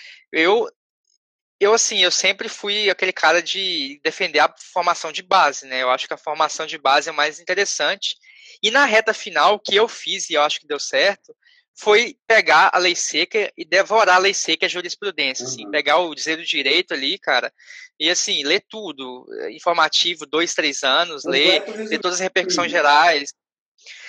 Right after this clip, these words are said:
Speaker 1: Cara, depende, depende, assim, às vezes eu lia o resumido e via, "Tá, esse, esse assunto aqui não é tão importante,
Speaker 2: Uhum.
Speaker 1: o resumido já tá suficiente, eu não vou ler o completo."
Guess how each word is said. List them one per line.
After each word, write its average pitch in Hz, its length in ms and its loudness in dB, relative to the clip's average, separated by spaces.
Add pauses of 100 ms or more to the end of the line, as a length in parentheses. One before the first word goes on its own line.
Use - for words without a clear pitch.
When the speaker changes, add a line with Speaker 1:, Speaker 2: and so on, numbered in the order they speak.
(500)
Speaker 1:
Cara, 285 420 6
depende, 180 960 0
depende, 151 480 0
assim, 147 260 -2
às 151 160 4
vezes 185 140 -2
eu 226 140 4
lia 196 280 2
o 196 80 4
resumido 190 540 -2
e - 20 -6
via, 196 240 2
"Tá, 175 240 6
esse, 147 200 -6
esse - 180 -4
assunto 180 280 -2
aqui 151 100 -18
não 185 120 -2
é 202 60 2
tão 190 140 -2
importante, 175 760 -2
Speaker 2:
Uhum. 180 340 -14
Speaker 1:
o 160 60 -8
resumido 170 400 -4
já 170 100 -2
tá 165 140 0
suficiente, - 560 -4
eu 190 60 -8
não 202 100 0
vou 214 100 0
ler 208 100 2
o 202 40 -2
completo." 202 560 0